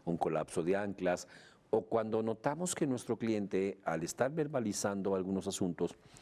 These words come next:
cae en un estado, eh, de llanto, de pesar. Ahí es cuando, para generar estados separadores, podemos, eh, respetuosamente, con cuidado,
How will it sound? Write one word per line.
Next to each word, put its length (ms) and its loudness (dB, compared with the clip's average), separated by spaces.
cae 340 2
en 80 2
un 120 0
estado, 640 0
eh, 720 0
de 220 2
llanto, 800 -2
de 200 -2
pesar. 600 -2
Ahí 320 4
es 120 -2
cuando, 340 0
para 280 0
generar 360 0
estados 360 0
separadores, 680 0
podemos, 800 0
eh, 500 -2
respetuosamente, 1500 0
con 280 0
cuidado, 600 0